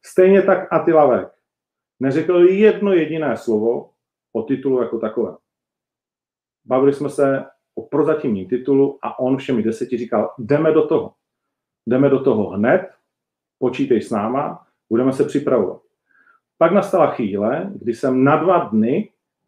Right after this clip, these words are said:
eh, tuhletu šanci vlastně Pirátovi vzal na popud doktorů, všech dobrých výsledků, kvalitních sparingů, eh, zpětný vazby od Andreje Reinderse, eh, kdy to skutečně vypadalo všechno dobře, ale bohužel po těch dvou dnech si urval,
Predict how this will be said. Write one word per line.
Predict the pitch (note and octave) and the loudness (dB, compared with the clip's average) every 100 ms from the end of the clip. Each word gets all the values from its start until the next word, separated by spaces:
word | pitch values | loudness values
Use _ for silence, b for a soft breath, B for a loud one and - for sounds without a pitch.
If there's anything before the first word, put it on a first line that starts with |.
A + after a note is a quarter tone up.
| _ _ _ - A2 | _ _ _ -6 0
eh, | A2 G#2+ G2+ | 2 2 -2
tuhletu | - D3 D#3+ C#3 | 0 2 2 0
šanci | - B2+ B2+ C#3 | -2 -6 -2 0
vlastně | B2+ - B2+ | -2 -2 -4
Pirátovi | C3 B2 B2+ B2+ F#2+ | -2 0 0 0 0
vzal | G#2 C#3 C#3 | -4 -4 -4
na | |
popud | A2 B2 B2 | -4 -4 -2
doktorů, | G#2+ B2+ C3 D#3 C#3+ C#3+ | 0 0 0 0 2 0
všech | C#3 A#2 | -2 -2
dobrých | A#2+ A2 G2 | -2 -2 -4
výsledků, | B2 C3 D#3 C3+ - B2+ B2+ | -6 -6 -4 -4 -2 -4 -2
kvalitních | A2+ A2+ G#2+ | -4 -2 -6
sparingů, | - C3+ C#3+ D3 C#3 B2+ B2 B2+ B B - | -2 -2 0 0 0 2 2 -2 B B -6
eh, | G#2+ G#2 G#2 G2+ G2 | -2 2 2 0 -2
zpětný | G2 - B2 C3 | -2 0 0 0
vazby | A#2+ G#2+ A#2 - | 0 0 0 0
od | A2+ | -2
Andreje | B2+ A2+ A2+ | -4 -2 -2
Reinderse, | A2+ C#3 D3+ D#3 - B2+ A#2+ | 0 0 -2 -6 -2 -2 -2
eh, | A#2+ _ _ - G#2+ G#2 | -6 _ _ -6 -2 0
kdy | G#2 A#2 | 0 0
to | A#2+ | 0
skutečně | C3 B2+ - | 0 -2 -2
vypadalo | A#2 A#2+ A#2 | -2 0 0
všechno | A2 A2 F#2+ | 0 -2 -2
dobře, | A2+ C#3 | 0 0
ale | C3 | 0
bohužel | A2 A2+ A#2+ | 0 0 0
po | A#2 | -2
těch | A#2 A2 | -4 -2
dvou | A2 | -2
dnech | G2+ B2 D3+ - _ _ _ | 0 -2 -2 -6 _ _ _
si | - A#2 A2+ A2+ - | -2 2 4 2 0
urval, | A#2+ A2+ A#2 A2+ A#2 | 0 2 2 0 -2